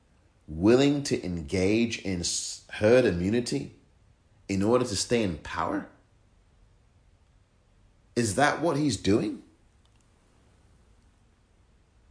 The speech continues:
It's a very deeply problematic thing. Swedish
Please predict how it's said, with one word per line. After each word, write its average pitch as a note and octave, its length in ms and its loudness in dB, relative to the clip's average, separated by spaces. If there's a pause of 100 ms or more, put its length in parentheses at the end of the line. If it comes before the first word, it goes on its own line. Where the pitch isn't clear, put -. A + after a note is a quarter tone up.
(1300)
It's D#3+ 180 4
a D#3+ 80 8
very D#3 600 4 (1300)
deeply A#2+ 380 4
problematic F2 760 4
thing. C2+ 320 -6 (4000)
Swedish - 720 4